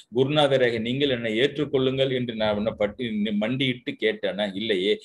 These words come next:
நீயே, நீ என்ன ஏ ஏகாரம், நான் எந்த விதமான வேண்டுதலும் செய்யாமல் நீயே செய்தாய், நீயே.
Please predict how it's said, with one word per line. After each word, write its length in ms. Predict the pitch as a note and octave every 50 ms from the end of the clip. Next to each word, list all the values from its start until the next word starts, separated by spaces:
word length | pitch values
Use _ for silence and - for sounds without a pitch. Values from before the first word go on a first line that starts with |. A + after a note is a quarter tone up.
| - - - -
நீயே, 1040 | - G2+ G2 F#2+ F#2+ F#2+ G2+ G#2+ A#2+ C#3 D3+ D3+ D#3+ D#3+ D3+ D#3 D3 A#2 F#2+ - G#2+
நீ 260 | G#2+ A#2+ C3 C#3+ C#3+
என்ன 260 | C#3 C#3 C#3 D#3 E3+
ஏ 440 | C#3+ A2+ A#2+ C#3 C#3+ A#2 A2 A#2+ B2+
ஏகாரம், 320 | B2+ C#3 C3 B2 A2+ G2+ G2
நான் 300 | G2+ G#2+ A#2+ D3+ D#3+ C3
எந்த 340 | G#2 G#2+ A#2 C3 C#3+ E3
விதமான 580 | E3 E3 E3 E3+ E3+ E3 E3 E3 D#3+ D#3+ E3 D#3
வேண்டுதலும் 580 | C#3+ C#3 C#3+ D3+ D3+ D#3 D#3 D#3 D3 D#3 D#3+ D#3
செய்யாமல் 760 | D3 B2+ B2 C3 C#3+ D3 D#3 D#3 D#3+ E3+ F3 G3+ B3+ B3+ E3
நீயே 460 | C#3+ C#3+ D#3 D3+ D3 C#3 C3 C3 B2
செய்தாய், 540 | B2 - G#2+ G2+ F#2 F#2 G2 G#2 G#2+ G2 F2+ F#2+
நீயே. 420 | F#2+ G2 F#2+ F2+ F#2 G2 G#2+ A2+